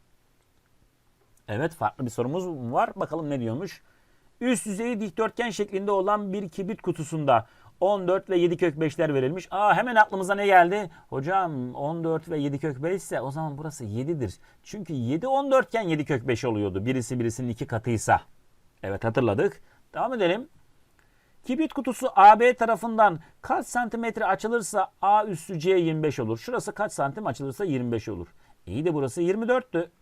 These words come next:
Şey, yediydi, özür. Yirmi dörde geldik, geleceğiz zaten. E, burası da on dört. E, yedi, e, hipotenüsümüz arkadaşlar yirmi beş ise yedi, yirmi beş bize ne hatırlatıyor?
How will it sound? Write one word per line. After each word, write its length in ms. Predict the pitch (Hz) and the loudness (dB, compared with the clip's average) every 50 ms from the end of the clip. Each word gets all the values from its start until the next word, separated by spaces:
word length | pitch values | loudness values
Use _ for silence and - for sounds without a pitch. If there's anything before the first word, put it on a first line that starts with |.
| _ _ - | _ _ -10
Şey, 160 | - 151 127 | -6 -4 0
yediydi, 380 | 123 131 139 170 202 202 147 123 | 0 0 2 2 0 2 2 2
özür. 380 | 113 104 107 143 175 - - _ - - _ - | 2 2 0 -2 -4 -6 -10 _ -20 -20 _ -4
Yirmi 260 | 110 120 123 131 127 | -2 -2 0 2 4
dörde 240 | 135 135 127 143 127 | 4 4 4 4 4
geldik, 380 | 127 120 127 131 139 131 110 | 4 4 4 2 0 0 2
geleceğiz 340 | 110 113 113 117 127 120 107 | 2 2 2 2 0 -2 0
zaten. 400 | 107 98 95 - 151 180 226 - - - - - _ - | -2 -4 -2 -2 -2 -4 -4 -6 -12 -20 -20 -20 _ -8
E, 80 | 110 | -4
burası 260 | 117 127 139 139 175 | -2 -2 -2 -2 0
da 60 | 170 156 | 2 4
on 220 | 165 202 226 196 | 4 4 4 4
dört. 220 | 160 160 190 196 - - _ _ _ _ _ _ _ _ - - | 4 4 4 2 -2 -10 _ _ _ _ _ _ _ _ -8 -4
E, 60 | 110 | -4
yedi, 340 | 107 117 143 180 202 196 208 | 0 4 4 4 6 6 6
e, 260 | 202 214 226 233 - - - - _ - 98 | 8 8 6 4 0 -6 -16 -20 _ -12 -10
hipotenüsümüz 1080 | 107 113 110 110 117 117 113 143 143 143 - 156 156 151 127 - 156 151 147 135 135 | -6 -6 -6 -4 -4 -6 -4 -6 -6 -4 -4 -4 -4 -4 -6 -6 -6 -6 -6 -6 -6
arkadaşlar 500 | 151 139 127 - 139 147 - - - 131 | -6 -6 -6 -6 -10 -10 -10 -10 -8 -6
yirmi 340 | 123 110 113 127 123 127 127 | -6 -4 -4 -4 -4 -2 -2
beş 140 | 135 139 - | -2 -4 -4
ise 160 | - - 127 | -6 -6 -4
yedi, 320 | 107 101 98 110 127 139 190 | -4 -2 -2 -4 -4 -4 -6
yirmi 320 | 175 143 139 139 135 135 | -4 -4 -4 -4 -4 -6
beş 200 | 147 139 - - | -6 -8 -8 -12
bize 220 | 131 123 139 156 | -10 -8 -6 -6
ne 40 | 160 | -4
hatırlatıyor? 600 | 175 180 170 - - - 113 110 - 185 208 170 | -4 -4 -6 -6 -8 -8 -8 -8 -8 -10 -10 -10